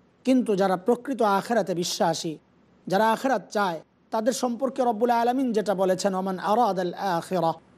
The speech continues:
ওয়া সাআ লাহা সা'য়াহা ওয়া হুয়া মুমিন ফাউলাইকা কানা সা'য়ুহুম মাশকুরা।" যারা আখেরাতকে ভুলে নাই, আখেরাতই যাদের চূড়ান্ত লক্ষ্য, দুনিয়ায় তাকে শুধু সে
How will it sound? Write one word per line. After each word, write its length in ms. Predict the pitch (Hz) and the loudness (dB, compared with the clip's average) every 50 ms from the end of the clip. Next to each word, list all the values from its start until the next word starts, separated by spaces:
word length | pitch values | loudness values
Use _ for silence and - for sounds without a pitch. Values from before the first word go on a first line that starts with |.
| _ _ - | _ _ -2
ওয়া 100 | 214 208 | -2 0
সাআ 400 | - 226 185 196 240 262 240 226 | 2 0 2 2 2 2 2 2
লাহা 300 | 220 202 185 214 196 175 | 2 2 2 0 0 0
সা'য়াহা 580 | - - 220 196 190 208 208 190 175 196 190 | -2 -4 -4 -2 -2 0 0 2 2 2 2
ওয়া 160 | 185 196 202 | 4 2 2
হুয়া 220 | 190 247 294 254 226 | 2 2 2 2 2
মুমিন 440 | 208 202 - - 180 175 160 143 160 - _ _ _ _ _ - - | 0 -4 -8 -10 -10 -10 -10 -12 -14 -18 _ _ _ _ _ -4 -4
ফাউলাইকা 800 | 208 156 185 190 185 190 208 196 190 180 156 165 165 - - 175 | -2 0 2 2 2 2 4 4 2 2 0 -2 -6 -6 -8 -6
কানা 380 | - - 196 185 170 170 160 | -2 0 0 0 0 -2 -4
সা'য়ুহুম 560 | - - 233 208 185 160 175 180 147 156 175 | -2 -2 -2 -2 -2 0 0 0 0 0 -4
মাশকুরা।" 800 | 170 160 160 156 147 - - - 226 226 196 185 170 170 160 147 147 - _ _ _ _ - | -4 -4 -4 -6 -8 -10 -2 0 2 4 4 4 2 2 0 -2 -4 -8 _ _ _ _ -2
যারা 240 | 202 233 240 240 247 | 0 2 2 2 2
আখেরাতকে 420 | 226 - 302 269 208 - - 208 | 0 2 0 0 0 0 -2 -4
ভুলে 280 | 170 151 170 208 226 214 | -2 0 2 2 2 2
নাই, 180 | 202 196 190 | 0 -2 -2
আখেরাতই 460 | 185 196 196 - - - 247 190 214 | -2 -2 -4 -2 -2 -4 -2 -2 0
যাদের 280 | 190 196 190 185 190 170 | 0 0 0 0 -2 -4
চূড়ান্ত 460 | 175 - 196 220 254 254 220 185 - | -2 0 2 2 2 0 -2 -4 -2
লক্ষ্য, 440 | 180 170 151 139 - _ - 160 151 - _ _ _ _ _ _ - - _ - | -2 -2 -2 -4 -8 _ -16 -16 -16 -16 _ _ _ _ _ _ -20 -14 _ 0
দুনিয়ায় 440 | 170 196 214 226 233 240 247 262 339 - - _ _ _ _ _ _ _ _ _ | 2 2 4 4 4 2 2 0 -2 -8 -16 _ _ _ _ _ _ _ _ _
তাকে 280 | - 214 214 - 262 220 | -2 -2 0 0 0 0
শুধু 260 | - - 226 202 220 | 0 -2 -2 -2 -2
সে 340 | - - 220 214 185 - | 0 2 0 0 0 -2